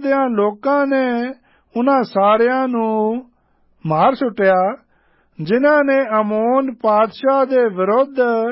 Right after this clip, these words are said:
ਮਤਾ ਪਕਾਇਆ ਸੀ ਅਤੇ ਦੇਸ ਦਿਆਂ ਲੋਕਾਂ ਨੇ ਉਹਦੇ ਪੁੱਤਰ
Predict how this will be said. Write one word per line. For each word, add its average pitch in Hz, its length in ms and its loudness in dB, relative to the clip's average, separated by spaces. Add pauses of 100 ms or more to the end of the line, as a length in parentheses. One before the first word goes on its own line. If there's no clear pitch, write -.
(420)
ਮਤਾ 208 600 2 (680)
ਪਕਾਇਆ 180 460 2
ਸੀ 127 380 -12 (800)
ਅਤੇ 254 280 2
ਦੇਸ 214 440 2 (140)
ਦਿਆਂ 269 240 0
ਲੋਕਾਂ 214 600 -2
ਨੇ 247 480 -2 (260)
ਉਹਦੇ 247 280 2 (100)
ਪੁੱਤਰ 226 500 -4